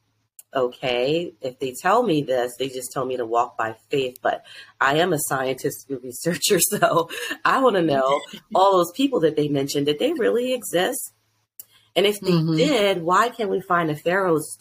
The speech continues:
Speaker 1: tombs, but we can't find their burial grounds? Like, I just, you know, like, something simple as <laughs> that got me on a, a path of seeking truth. And,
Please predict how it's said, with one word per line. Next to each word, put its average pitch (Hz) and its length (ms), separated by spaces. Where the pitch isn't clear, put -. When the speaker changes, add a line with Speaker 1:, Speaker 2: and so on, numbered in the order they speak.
Speaker 1:
tombs, 135 340
but - 160
we 139 80
can't - 380
find 127 300
their 131 240
burial 135 480
grounds? - 320
Like, - 160
I 180 120
just, 180 220
you 240 140
know, 180 120
like, 160 240
something 262 300
simple 190 420
as 160 100
<laughs> - 440
that 185 100
got 196 280
me 180 140
on 165 220
a, 147 240
a 156 80
path 170 440
of 139 180
seeking 127 460
truth. - 280
And, 139 420